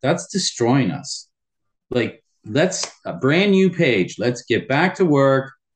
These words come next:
Let's try to improve this scenario. Um, that's water under the bridge. Now we have a job to do, and let's focus on that job.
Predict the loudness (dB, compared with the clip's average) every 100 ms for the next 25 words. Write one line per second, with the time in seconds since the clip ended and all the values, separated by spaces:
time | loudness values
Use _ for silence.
0 | _ _ _ -4 -4 -2 -2 0 0 -2
1 | 0 0 2 0 0 0 2 4 4 4
2 | 2 0 0 0 0 0 -2 -4 -12 _
3 | _ -2 -2 0 0 2 4 4 4 2
4 | 2 0 0 0 0 -2 -6 _ _ _
5 | _ _ _ _ -8 -2 2 4 4 2
6 | 0 -2 0 0 -2 -4 -2 0 0 -4
7 | -4 -4 -2 -4 -8 -6 -6 -6 -8 -10
8 | -10